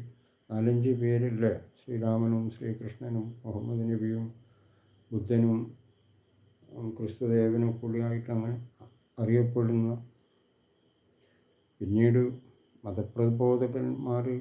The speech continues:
അധികം ഉണ്ടായിട്ടുണ്ടോ എന്നുള്ള സംശയം.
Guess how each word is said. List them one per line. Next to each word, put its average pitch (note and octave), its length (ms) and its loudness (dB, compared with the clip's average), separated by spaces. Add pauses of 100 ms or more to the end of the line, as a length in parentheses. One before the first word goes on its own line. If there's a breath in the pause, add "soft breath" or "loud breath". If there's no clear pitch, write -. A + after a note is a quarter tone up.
(200)
അധികം A#2 300 -2 (180)
ഉണ്ടായിട്ടുണ്ടോ A#2 600 -2
എന്നുള്ള A#2 260 -2 (240)
സംശയം. - 480 -14